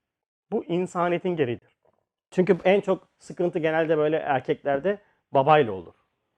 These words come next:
Bizim peder, peder böyle diyor peder. Özellikle hizmet dairesinde. Bakın ben elhamdülillah Rabbil Alemin. Cenab-ı Hakk'a hamdü senalar olsun.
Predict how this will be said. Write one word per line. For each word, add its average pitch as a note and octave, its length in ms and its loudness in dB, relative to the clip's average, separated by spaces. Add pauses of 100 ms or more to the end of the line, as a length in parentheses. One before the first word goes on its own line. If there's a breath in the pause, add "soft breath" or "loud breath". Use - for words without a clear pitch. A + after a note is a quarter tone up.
(160)
Bizim B2+ 180 -6
peder, C3+ 340 2 (640)
peder C3 200 2
böyle D3+ 180 6
diyor D3 120 6
peder. A2+ 260 -4 (720)
Özellikle D3 360 -4
hizmet C3+ 340 -6
dairesinde. B2+ 400 -6
Bakın C3+ 220 -6
ben D#3+ 140 -6
elhamdülillah C#3+ 680 -4
Rabbil C3+ 300 -4
Alemin. A#2+ 320 -8
Cenab-ı D3 320 -6
Hakk'a B2 260 -8
hamdü D3 240 -6
senalar C3 420 -6
olsun. A#2+ 360 -12